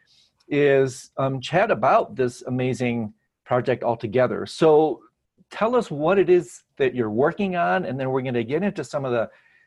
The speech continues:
nitty-gritty here, because when I went through this, I was really impressed. Um, there's just so many really compelling topics to, uh, dive into. So, uh, maybe, Courtney, let's start. Just give us an overview of, of what this project is altogether,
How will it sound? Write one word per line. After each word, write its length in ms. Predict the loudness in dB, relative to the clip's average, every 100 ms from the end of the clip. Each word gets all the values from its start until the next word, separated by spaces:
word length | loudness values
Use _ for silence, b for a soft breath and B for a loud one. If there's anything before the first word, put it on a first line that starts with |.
| b
nitty-gritty 640 | -4 -2 -4 -4 -4 -2 -6
here, 300 | -6 -6 -6
because 420 | -8 -10 -8 -8
when 120 | -6
I 140 | -2 -2
went 240 | -2 -6
through 220 | -6 -6
this, 340 | -4 -4 -8 -16 _ _ _ _ _ _
I 140 | -2 0
was 220 | 0 -2
really 240 | -4 -2
impressed. 640 | -2 -6 -8 -10 -14 -20 -20 _
Um, 320 | -10 -8 -8 -6
there's 200 | -6 -6
just 280 | -10 -10
so 160 | -6 -4
many 240 | -2 -4
really 480 | -4 -6 -4 -4 -4
compelling 720 | -8 -10 -8 -8 -6 -6 -8 b b b b _ _ _
topics 400 | -4 -4 -6 -10
to, 160 | -12 -12 -10
uh, 140 | -10
dive 260 | -6 -4 -4
into. 400 | -8 -6 -8 -8
So, 540 | -4 0 2 4 2 -2
uh, 80 |
maybe, 260 | -2 0 0
Courtney, 280 | 0 0 0
let's 200 | -4 -2
start. 260 | 0 0
Just 200 | 0 -4
give 120 | -2 -2
us 120 | -2
an 100 | -2
overview 600 | 0 2 0 0 0 0
of, 100 | 0
of 120 | -4 -4
what 420 | -2 0 0 -2
this 180 | -6 -4
project 440 | -2 -2 -4 -4
is 140 | -4
altogether, 760 | -2 -6 -8 -4 -2 0 -2